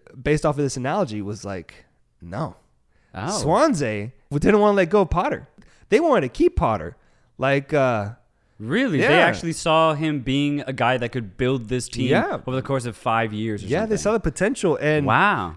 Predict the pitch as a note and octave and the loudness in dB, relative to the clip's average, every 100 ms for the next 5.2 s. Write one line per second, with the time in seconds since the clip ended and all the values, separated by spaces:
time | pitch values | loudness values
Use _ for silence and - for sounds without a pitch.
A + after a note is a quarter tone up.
0 | - D#3 D#3 F3+ F3 G3+ G#3 E3 F3 - | -2 0 4 4 4 2 2 0 -2 0
1 | E3+ - D3 D3+ - C#3+ A2+ C3+ C#3+ C#3+ | -2 0 0 0 -2 -6 -2 -2 -2 -4
2 | B2+ A2 B2 C3+ B2 C3 C3 A#2 G#2+ A#2 | -4 -4 -4 -4 -2 -2 -2 -4 -8 -8
3 | G#2+ - A#2 C#3 C#3 - - A2+ A2+ G2+ | -8 -8 -6 -2 -4 -6 -8 -6 -4 -6
4 | - A#2+ A#2+ A2+ - A2+ A2 A2 G#2 F2+ | -8 -10 -8 -8 -8 -10 -10 -12 -12 -12
5 | E2+ | -14